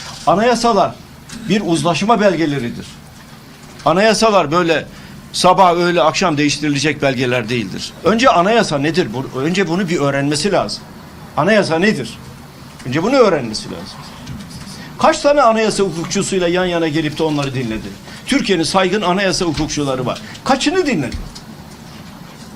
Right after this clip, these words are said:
Birisi getirip bir kağıt veriyor, koyuyor önüne ya da promptura bir metin yazıyor. "Bunu oku." diyor. Onlar da bunu okuyorlar. Yok efendim. Türkiye Cumhuriyeti Devleti akılla yönetilir. Ak-,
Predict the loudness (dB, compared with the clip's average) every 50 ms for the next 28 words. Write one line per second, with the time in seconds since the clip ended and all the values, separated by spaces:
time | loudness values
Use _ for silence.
0 | -20 -20 -20 -20 -20 -20 -18 -16 -16 -16 -16 -8 -4 -2 0 0 0 -2 -2 0
1 | 0 0 0 0 -2 -4 -4 -4 -2 2 4 4 4 4 2 0 0 0 -2 -2
2 | -2 0 0 2 2 2 2 0 0 0 0 -2 -2 -6 -12 -6 -2 -2 0 2
3 | 2 2 2 2 0 0 0 0 0 0 0 2 0 0 0 0 0 0 0 0
4 | 2 0 0 0 0 0 -2 -2 -4 -10 -4 0 2 2 2 2 2 2 2 2
5 | 2 2 2 0 0 2 2 2 2 2 2 2 2 0 0 0 2 2 2 2
6 | 2 0 0 0 -2 -6 -10 -14 -16 -12 -2 2 4 4 4 2 -2 -4 -4 -6
7 | -6 -6 -8 -12 -16 -18 -18 -18 -16 -10 -4 -2 -2 -2 -2 -2 -2 -2 -2 -2
8 | -2 -2 -2 -2 -2 -2 -2 -4 -4 -6 -4 0 0 0 2 0 0 -2 -2 -2
9 | -4 -4 -8 -12 -16 -16 -14 -14 -14 -14 -14 -14 -14 -14 -14 -14 -16 -14 -14 -12
10 | -12 -12 -12 -12 -14 -14 -14 -8 -4 -4 -2 0 0 0 0 2 0 0 -2 -4
11 | -6 -6 -8 -8 -8 -8 -8 -8 -8 -8